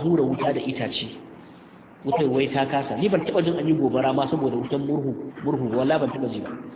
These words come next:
Amma na ji gobara na wutan lantarki ban san adadi ba. Ko fanka, ko caja, ko wani irin rechargeable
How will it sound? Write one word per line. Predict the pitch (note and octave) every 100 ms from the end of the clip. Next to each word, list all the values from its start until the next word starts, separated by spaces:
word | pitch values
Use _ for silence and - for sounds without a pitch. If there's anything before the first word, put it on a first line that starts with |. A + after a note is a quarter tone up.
| - - - - - -
Amma | G3 C3 C#3+ D3+
na | D#3+
ji | E3 E3+
gobara | C#3 B2 C#3 C#3+
na | C#3+
wutan | C#3+ D#3+ D#3
lantarki | A#2+ - - A2
ban | G#2+
san | B2
adadi | C3+ A2 G#2+
ba. | - - - - - - - - - - - - - - -
Ko | C#3
fanka, | - - C#3+ D3 - - - - - - -
ko | C#3+
caja, | - D3+ D3+ C3 - - - - - -
ko | C#3 D3
wani | E3 D#3+
irin | C#3+ - - -
rechargeable | C#3 C#3+ D3